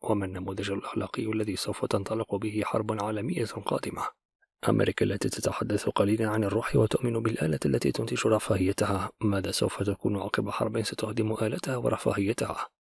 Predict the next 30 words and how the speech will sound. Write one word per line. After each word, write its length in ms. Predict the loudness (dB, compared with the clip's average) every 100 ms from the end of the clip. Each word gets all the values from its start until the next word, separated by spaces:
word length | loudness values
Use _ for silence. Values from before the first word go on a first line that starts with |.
| _ -2 0
ألمانيا 400 | 0 -2 -2 -2
التي 240 | -2 -2
تهدمت 520 | 0 0 -2 -2 -2
في 140 | -2 -2
حربين 460 | -2 -2 -2 -2
عالميتين 640 | -4 -4 -2 -2 -2 -4 -4
سابقتين، 680 | -2 -2 -2 0 0 0 -4
هل 240 | -6 -4 -4
ستستطيع 680 | -6 -8 -4 -2 0 0
التفكير 520 | 0 -2 -2 0 0 0
في 140 | -4
حرب 240 | 0 0
عالمية 500 | 0 0 -2 -2 -2 0
جديدة؟ 480 | 2 2 2 2 0 -4 _ _ -2
إنجلترا 460 | 0 0 0 0 0
التي 260 | 0 -2
تؤمن 360 | -2 0 -2 0
بعملة 360 | 0 0 -2 -4
الاسترليني، 800 | -6 -6 -2 0 2 0 0 -4 -4
كيف 360 | 0 0 -2 -6
ستدفع 460 | -4 -4 0 0
ما 120 | 0
عليها 400 | -2 -4 -4 -2
حينما 380 | -2 -2 -2 -4
يغدو 300 | -4 -2 -2
مصير 380 | 0 -2 0 0
نقدها 420 | -2 -6 -6 -2
مصير 320 | -2 0 0
المارك 320 | 0 -2 -4 -4
سنة 240 | -4